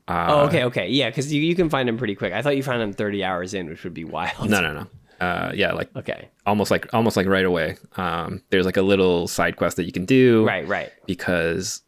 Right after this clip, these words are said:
Speaker 1: thankfully there's a hub town which will just prompt,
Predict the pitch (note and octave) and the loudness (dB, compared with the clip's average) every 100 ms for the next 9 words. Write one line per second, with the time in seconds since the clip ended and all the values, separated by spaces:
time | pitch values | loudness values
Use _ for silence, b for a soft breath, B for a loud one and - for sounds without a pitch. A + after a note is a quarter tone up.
0 | _ C3+ D3 C3+ A#2 G#2 G2 - F#2 G2+ | _ -2 2 2 4 4 4 2 -2 0
1 | A#2+ A2+ A2+ A#2 A2 F#2 - G2 F#2 - | 0 2 2 0 -2 -6 -2 -2 -2 -6
2 | - - F2 - - - | -8 -4 -2 -4 -10 -14